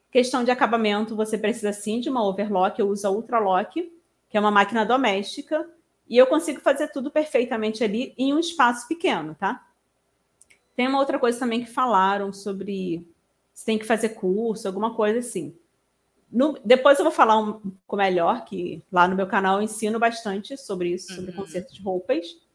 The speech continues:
Speaker 1: E, antes que eu esqueça, uma coisa muito importante, gente, que é a escrita do conserto de roupas. Conserto de roupas se escreve com S, não
Speaker 2: Só
Speaker 1: é com C,
Speaker 2: isso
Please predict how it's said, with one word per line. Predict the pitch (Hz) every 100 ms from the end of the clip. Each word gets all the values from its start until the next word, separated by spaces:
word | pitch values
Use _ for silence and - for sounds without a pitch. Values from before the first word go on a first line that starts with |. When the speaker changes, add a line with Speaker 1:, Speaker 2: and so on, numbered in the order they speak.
| _ _ _ _ - - _
Speaker 1:
E, | 269 277 302 311 -
antes | 233 220
que | 233
eu |
esqueça, | 240 247 196 170 - 170 _ _ _ _ _ _ _ _
uma | 226
coisa | 226 262 254
muito | 277
importante, | 339 330 349 269 196 165 -
gente, | 196 185 165 -
que | 233
é |
a | 240
escrita | - - 247 262
do | 262
conserto | 262 262 226 220 220
de |
roupas. | 233 202 190 - 151
Conserto | - 190 208 262
de | 220
roupas | 208 208 226 220 180
se | 180
escreve | 190 - 202 208
com | - 254
S, | 262 208 196 - 165 - _ _ _ _ - -
não | 233
Speaker 2:
Só | 339
Speaker 1:
é | 269
com | 285 311 -
C, | - 208
Speaker 2:
isso | 156